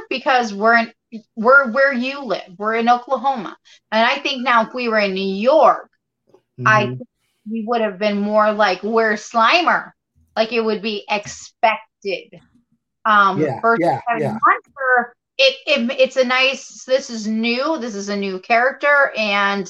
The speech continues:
Speaker 1: um, it fills that void of Slimer. But again, we're, we're, we're not in New York. I mean, the whole mining thing made sense, but if we would have all
Speaker 2: Yeah.
Speaker 1: saw, saw Slimer and been like, "How did he get here?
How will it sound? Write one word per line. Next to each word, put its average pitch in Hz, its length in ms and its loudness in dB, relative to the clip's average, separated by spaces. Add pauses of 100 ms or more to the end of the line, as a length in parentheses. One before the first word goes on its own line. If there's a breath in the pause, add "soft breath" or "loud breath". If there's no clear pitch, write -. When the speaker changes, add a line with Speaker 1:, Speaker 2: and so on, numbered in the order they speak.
(120)
Speaker 1:
um, 190 400 2
it 214 220 -10
fills 214 260 2
that 185 220 -2 (120)
void 170 460 0 (420)
of 180 280 2
Slimer. 269 480 -2 (1000)
But 214 160 0
again, 214 280 -2
we're, 190 360 -4
we're, 190 260 -12 (200)
we're 202 240 -16 (320)
not 202 240 -8
in 185 60 -12
New 175 100 -6
York. 196 400 0 (160)
I 208 80 -4
mean, 202 380 -6
the 220 120 6
whole 285 480 6 (600)
mining 233 640 0
thing 202 340 -2
made 180 220 -4
sense, 165 440 -6
but 214 200 0
if 226 140 -10
we 254 100 -10
would 330 120 -4
have 285 100 4
all 233 120 6
Speaker 2:
Yeah. 220 320 -2
Speaker 1:
saw, - 0 -
saw 196 260 -6 (120)
Slimer 202 280 -4
and 185 80 -10
been 202 120 -8
like, 180 200 -6
"How 208 120 2
did 170 140 -6
he 190 220 -4
get 165 200 -6
here? 156 340 -10